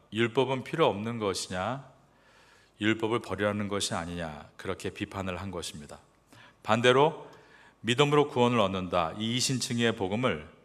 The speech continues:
율법을 지키지 않아도 된다라며 악용하는 자들이 있었습니다. 리버럴리즘이라고 하는 자유방임주의자들입니다. 그들은 오직 믿습니다 말하면 구원받는 것이다,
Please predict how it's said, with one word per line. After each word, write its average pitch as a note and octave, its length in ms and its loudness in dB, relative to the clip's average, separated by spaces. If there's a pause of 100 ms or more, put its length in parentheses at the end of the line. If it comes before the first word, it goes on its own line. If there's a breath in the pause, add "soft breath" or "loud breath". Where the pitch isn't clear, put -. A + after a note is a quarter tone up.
(840 soft breath)
율법을 D3 400 4
지키지 - 640 0
않아도 A2+ 500 4
된다라며 G2+ 1040 0 (220)
악용하는 A2 560 0
자들이 F2+ 320 -6
있었습니다. D#2 760 -10 (720 loud breath)
리버럴리즘이라고 F#2 1040 2
하는 E2 380 -8 (180)
자유방임주의자들입니다. F2 1700 -4 (720 soft breath)
그들은 D3 400 0 (800 soft breath)
오직 C3+ 500 2
믿습니다 D3 680 4
말하면 A#2 500 4
구원받는 G2 560 -2
것이다, E2 560 -10